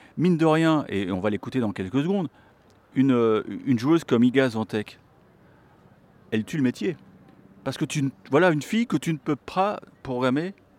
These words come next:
en night session. Parce que si tu, si elle gagne en moins d'une heure, euh, t'as, c'est comme une place de cinéma. T'as, t'as pas payé pour voir un court-métrage.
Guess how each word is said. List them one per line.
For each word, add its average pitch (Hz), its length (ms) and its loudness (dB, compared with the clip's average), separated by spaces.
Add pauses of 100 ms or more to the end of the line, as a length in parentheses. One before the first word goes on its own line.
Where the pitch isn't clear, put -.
(120)
en 139 140 2
night 156 160 0
session. 101 420 -6
Parce 101 160 -8
que 113 100 -8
si - 300 -10
tu, 131 400 -2 (540)
si - 240 0
elle 151 80 4
gagne 160 180 8
en 139 80 10
moins 160 140 8
d'une 156 180 4
heure, 202 240 6 (300)
euh, 110 1120 4 (160)
t'as, - 160 -4
c'est - 160 -4
comme 220 180 4
une 175 100 2
place 185 180 -2
de 151 80 -2
cinéma. 196 380 -2
T'as, - 100 -12
t'as - 180 -4
pas 143 160 0
payé 131 320 0
pour 185 140 -6
voir 180 180 -2
un 139 60 -4
court-métrage. 170 640 -4